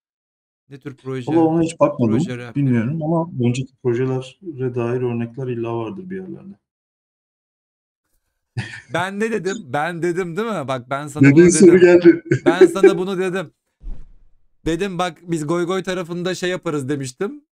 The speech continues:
Speaker 1: Goy Goy tarafında, eee, farklı farklı sorular gelir dedim. İşte tuvalete nasıl gittiniz falan gelir dedim. Hatta, eee, geldi bak işte geldi işte.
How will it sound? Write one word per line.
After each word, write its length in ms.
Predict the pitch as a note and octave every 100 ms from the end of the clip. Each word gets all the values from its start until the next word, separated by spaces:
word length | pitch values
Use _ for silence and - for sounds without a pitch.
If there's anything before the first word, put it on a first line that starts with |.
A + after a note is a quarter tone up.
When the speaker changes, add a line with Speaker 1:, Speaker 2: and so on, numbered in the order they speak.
| _
Speaker 1:
Goy 220 | A#2 D3 D3
Goy 160 | D#3+
tarafında, 680 | E3 D#3+ D3+ D#3 D#3 E3 - D#3+ D3 D3+ D3+ D3+ D3+ D3+ D3+
eee, 60 | C#3+
farklı 300 | F#3+ F3 E3
farklı 280 | E3+ E3+
sorular 380 | - E3+ E3+ F3+
gelir 360 | E3 D#3+ C#3+ C#3
dedim. 400 | C#3 G3+ D4+ - _ _ _ _ _ _ -
İşte 560 | D3+ - F3 D#3+ E3 D#3+
tuvalete 380 | E3+ F3+ F3+
nasıl 200 | F#3 E3+
gittiniz 460 | D#3 E3+ - F3+ D3+
falan 460 | E3 E3+ F3 E3+ _ _ _
gelir 300 | D3 D#3 D3
dedim. 380 | D3+ G#3 D#4+ - _ _ _ -
Hatta, 540 | G#3 - F3+ B3 C4
eee, 320 | F3 E3+ E3 E3
geldi 380 | F3 F3+ F3
bak 160 | F#3+ G#3+
işte 200 | - D3+
geldi 280 | D3+ C#3+ B2+
işte. 320 | A#2+ B2